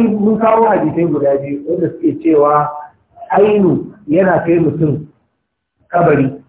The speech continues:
yana kai dabba zuwa tukunya. Ko?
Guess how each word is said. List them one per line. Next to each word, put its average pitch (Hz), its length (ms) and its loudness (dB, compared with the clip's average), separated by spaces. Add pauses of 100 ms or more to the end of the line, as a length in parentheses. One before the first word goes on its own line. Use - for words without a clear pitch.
(300)
yana 175 340 2
kai 160 160 2
dabba 165 680 0
zuwa 165 200 2
tukunya. 143 460 0 (880)
Ko? - 280 2